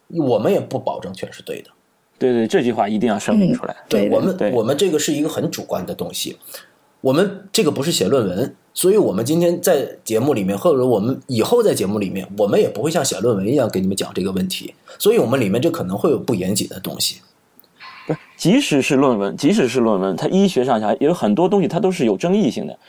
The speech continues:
Speaker 2: 或者是之前有什么，有什么观点，到后面几十，十几年、几十年之后又，又被推翻了，这都是完全有可能的。所以你不能就自己不是学医的，然后自己的一知半解拿过来再去反驳一个医生，对不对？有可能你的那个就是，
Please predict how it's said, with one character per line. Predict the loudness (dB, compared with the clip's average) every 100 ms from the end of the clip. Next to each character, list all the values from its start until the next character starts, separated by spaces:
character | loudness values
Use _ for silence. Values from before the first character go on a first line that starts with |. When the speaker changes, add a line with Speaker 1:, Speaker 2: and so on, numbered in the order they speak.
| -20 -8
Speaker 2:
或 | 0 2
者 |
是 | 2
之 | 0 -2
前 | 0 2
有 | 2
什 | 2 2
么， | 2 2 -4 _ -2
有 | -2
什 | 0
么 | 0
观 | 2
点， | 0 2
到 | 2
后 | 2 0
面 | 0
几 | 0 -2
十， | -2 -4
十 | -2 -2
几 | 0 2
年、 | 2 2
几 | 0
十 | 0
年 | 0
之 | 0
后 | 2 0
又， | 2
又 | 0
被 | 0
推 | -2 -2
翻 | 0 0
了， | -2 -10
这 | 0
都 | 2
是 | 4
完 | 2 2
全 | 2
有 | 2
可 | 2 -2
能 | -4
的。 | -6 -8 -12 -2
所 | 2
以 |
你 | 4 2
不 | 2 2
能 | 4 2
就 | 2 2 0 -6 _
自 | 0 0
己 | 2 2 2 0
不 | -2
是 | 0 0
学 | 2 2
医 | 4
的， | 2
然 | 2
后 | 0
自 | 0
己 | 2
的 | 2
一 | 0
知 | -2 0
半 | 0 0
解 | -2
拿 | -2 -2
过 | 2
来 | 2
再 | 2
去 | 0
反 | -2 -2
驳 | 0 0
一 | 2
个 |
医 | 0 -2
生， | -2 -4 -6 _ -20 -20 _ _
对 | 0
不 | 2
对？ | 4
有 | 4
可 | 2 0
能 | 0
你 | 2
的 |
那 | 2 2
个 | 0
就 | 0
是， | 0 -2